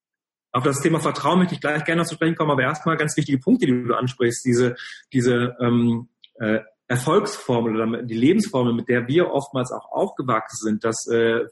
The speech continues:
äh, die Generation vor uns, auch meine Eltern, ähm, einfach diese Formel aufgestellt haben, wer erfolgreich oder wer, wer glücklich sein möchte im Leben, der muss erfolgreich sein im Leben. Und um erfolgreich zu sein, muss ich sehr gut in der Schule sein.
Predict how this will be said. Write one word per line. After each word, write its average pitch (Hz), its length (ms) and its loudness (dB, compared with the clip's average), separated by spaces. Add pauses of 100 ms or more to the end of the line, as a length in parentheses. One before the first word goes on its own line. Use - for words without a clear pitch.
(240)
äh, 120 280 -4
die 117 80 -4
Generation 120 640 -2
vor 147 300 -2
uns, 170 100 -2
auch - 140 -12
meine 127 280 0
Eltern, 156 440 0 (540)
ähm, 120 340 0
einfach 127 220 -2
diese 131 200 0
Formel 131 320 0
aufgestellt 135 360 -2
haben, 135 160 0
wer 117 160 2
erfolgreich 151 800 -2
oder 110 280 0 (220)
wer, 110 160 -2
wer 107 120 0
glücklich 180 400 2
sein 165 240 -2
möchte 165 300 -2
im 151 100 -4
Leben, 156 180 0
der 123 100 0
muss - 180 -4
erfolgreich 143 600 -2
sein 151 180 -4
im 151 100 -4
Leben. 165 340 0
Und - 160 -6 (140)
um 113 160 -4
erfolgreich 170 580 -2
zu 156 120 -2
sein, 151 420 0 (140)
muss 127 160 0
ich 117 120 0
sehr 135 200 0
gut 156 100 0
in 156 60 2
der 156 80 2
Schule 208 240 4
sein. 90 240 -4